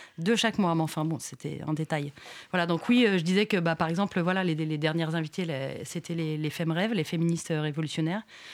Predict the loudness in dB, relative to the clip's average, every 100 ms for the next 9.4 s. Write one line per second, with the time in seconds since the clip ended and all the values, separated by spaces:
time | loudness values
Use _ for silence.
0 | -20 -12 -4 -4 0 0 2 0 2 2
1 | 4 2 0 0 0 -2 -2 -2 -4 -2
2 | -2 -2 -2 -4 -6 -4 -2 -2 -4 -6
3 | -6 -8 _ -20 -20 -12 -8 -4 -2 0
4 | 0 0 0 -2 -4 -6 -10 -6 -4 -2
5 | -4 -4 -6 -8 -12 -20 -20 -8 -4 -2
6 | -2 -2 -2 -4 -4 -8 -12 -20 -12 -6
7 | -4 -2 -2 -2 0 2 2 2 0 -2
8 | -2 -4 -4 -6 -4 -6 -2 -2 -2 -2
9 | -2 -4 -6 -8